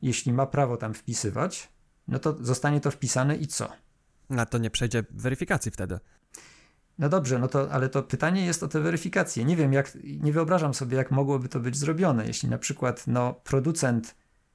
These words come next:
Speaker 1: wpisuje, że wyprodukował część i pozwalamy temu producentowi i, i weryfikujemy, że to producent rzeczywiście wpisał, to był on, a nie ktoś inny,
Speaker 2: Mhm.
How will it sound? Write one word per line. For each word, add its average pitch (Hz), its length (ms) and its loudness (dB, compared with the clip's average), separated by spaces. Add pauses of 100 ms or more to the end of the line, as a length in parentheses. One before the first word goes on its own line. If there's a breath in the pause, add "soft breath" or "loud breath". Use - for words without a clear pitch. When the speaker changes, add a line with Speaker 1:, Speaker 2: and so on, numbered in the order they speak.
(140)
Speaker 1:
wpisuje, 139 640 2
że 117 100 2
wyprodukował 120 600 0
część 113 420 0
i 117 60 -4
pozwalamy 131 580 2
temu 117 260 -2
producentowi 113 760 -2
i, 143 320 -2
i 127 80 -2
weryfikujemy, 135 680 0
że - 80 -6
to 190 140 0
producent 160 480 2
rzeczywiście 139 520 0
wpisał, 113 420 -2
to 147 120 0
był 170 200 0
on, 160 220 0
a 151 100 -2
nie 139 140 0
ktoś 147 280 -4
inny, 104 380 -2 (160)
Speaker 2:
Mhm. 98 440 0